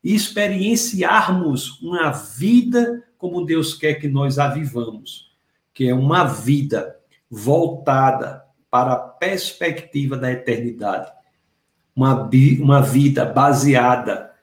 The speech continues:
nos alicerces da sobrenaturalidade.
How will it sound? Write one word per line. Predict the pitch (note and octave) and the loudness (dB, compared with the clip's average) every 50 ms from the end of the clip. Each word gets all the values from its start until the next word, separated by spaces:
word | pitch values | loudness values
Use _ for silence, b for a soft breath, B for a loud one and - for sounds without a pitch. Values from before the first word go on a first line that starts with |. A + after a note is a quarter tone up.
| _ _ _ _ _ _ _ _ _ | _ _ _ _ _ _ _ _ _
nos | C3 B2 A#2 A2+ | -2 -2 2 2
alicerces | C#3+ D3+ D#3 D3 C#3+ C#3 - - - - - E3+ F3 - - - D3 C#3 - - C3 | 2 4 4 2 2 0 0 -4 -6 -4 -2 -2 -2 -2 -4 -6 -6 -6 -8 -8 -6
da | B2+ B2 A#2+ | -6 -4 -4
sobrenaturalidade. | - - - - - - C#3+ B2 A#2+ A#2+ A#2+ A#2 A#2+ A#2 A#2 - A2+ A2 G#2+ G2+ G2 G2+ G2 - G#2 G2 F#2 - - | -4 -6 -6 -6 -4 -2 -2 0 0 0 -2 -2 -2 -4 -6 -8 -10 -8 -8 -8 -8 -8 -8 -10 -10 -10 -10 -12 -12